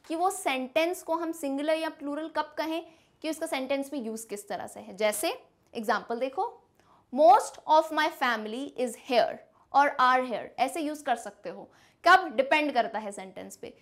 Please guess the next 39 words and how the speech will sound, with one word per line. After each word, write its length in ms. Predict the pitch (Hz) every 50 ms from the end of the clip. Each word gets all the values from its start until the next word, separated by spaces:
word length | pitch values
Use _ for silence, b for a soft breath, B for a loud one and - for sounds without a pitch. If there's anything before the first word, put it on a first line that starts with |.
| b b b b -
is 200 | - 330 349 311
here 300 | 302 311 311 320 330 330
भी 160 | 339 302 339 330
यूज़ 180 | 330 330 320
कर 140 | - 311 302
सकते 300 | 311 330 320 320 - 302
हो, 240 | 330 339 311 - - -
are 200 | 220 226 240 247
here 300 | 240 233 233 220 214 208
भी 140 | 202 254
यूज़ 220 | 262 233 240 240 -
कर 100 | - 190
सकते 340 | 214 - 196 - _ - -
हो। 140 | - - - _ b b b b b -
जैसे 280 | 262 269 269 277 359
अगर 360 | 349 - - 262 262 330 359
तुमने 300 | 370 370 349 339 339 349
लिखा 360 | 349 330 302 - 339 320 339 330
most 380 | 285 247 277 294 339 330 -
of 140 | - 277 294
my 220 | 294 262 269 285
family, 440 | 285 - 247 226 214 214 208 185 175 - - _ _ _
तो 160 | - 240 - -
is 120 | 254 247 214
here। 260 | 214 - 190 180 - - b b b b b b b b -
most 340 | 254 294 320 370 403 - - - -
of 140 | 330 330 330 330
my 160 | 311 320 339
family 500 | 339 - 294 277 269 262 269 277 294 311 285 262
members 800 | 240 240 254 285 330 330 - 269 233 214 208 214 - - - - - - _ _ _ _ - -
are 260 | 262 269 262 240 226 233
here, 480 | 247 202 196 170 156 - - - - - _ _ _ _ _ _ _ -
ठीक 120 | 302 285
है, 80 | 359 330
most 260 | 269 269 277 277 277
of 140 | 285 277 277
my 160 | 269 269 277
family 360 | 277 254 226 226 226 233 262
members 520 | 262 247 226 208 220 277 339 - - -